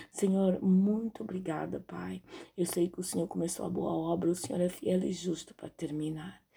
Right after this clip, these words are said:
Pai, eu quero ler hoje o Salmo seis,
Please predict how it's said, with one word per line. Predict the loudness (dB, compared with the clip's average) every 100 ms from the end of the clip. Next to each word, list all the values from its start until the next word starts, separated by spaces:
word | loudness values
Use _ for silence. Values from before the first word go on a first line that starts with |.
| -20 -20 -20 -6
Pai, | 2 4
eu | 4
quero | 4 6
ler | 8 8 8
hoje | 4 2 -6 -14 _ -6
o | -4
Salmo | 0 0 2 2 0
seis, | -2 2 4 2 0